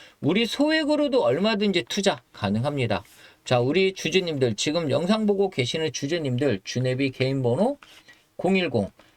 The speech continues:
삼구삼구에 공구삼이 번으로 지금 바로 도움, 도움 또는 두산이라고 문자 하나만 남겨주시면 돼요.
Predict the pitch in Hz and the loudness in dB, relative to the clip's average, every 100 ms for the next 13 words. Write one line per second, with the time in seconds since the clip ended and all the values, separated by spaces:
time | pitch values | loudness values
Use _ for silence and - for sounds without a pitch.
0 | _ - 220 214 208 202 202 190 202 190 | _ -4 0 2 2 2 2 0 0 0
1 | 185 - 127 156 98 - _ _ _ - | -2 0 0 0 -2 -12 _ _ _ -2
2 | 151 151 156 151 170 175 - - - 185 | 0 0 -2 -2 0 -2 -2 -10 -2 0
3 | 180 143 180 226 233 233 147 170 196 - | 0 -2 0 2 2 2 0 2 0 -4
4 | - - 151 185 151 147 202 233 _ _ | -6 -2 0 2 2 4 2 -2 _ _
5 | _ - - 202 175 104 _ _ _ _ | _ -4 2 4 4 0 _ _ _ _
6 | _ _ _ _ - _ _ - 131 139 | _ _ _ _ -20 _ _ -2 0 2
7 | 175 233 240 - - - - _ 247 254 | 2 0 -4 -18 -20 -20 -20 _ 2 4
8 | 262 262 240 - - 135 170 160 151 135 | 2 0 -2 -6 -4 0 0 0 2 2
9 | 127 104 117 117 143 185 185 165 131 110 | 2 0 0 0 0 0 0 0 0 0
10 | 110 117 113 107 110 95 80 | 0 0 0 0 -2 -2 -6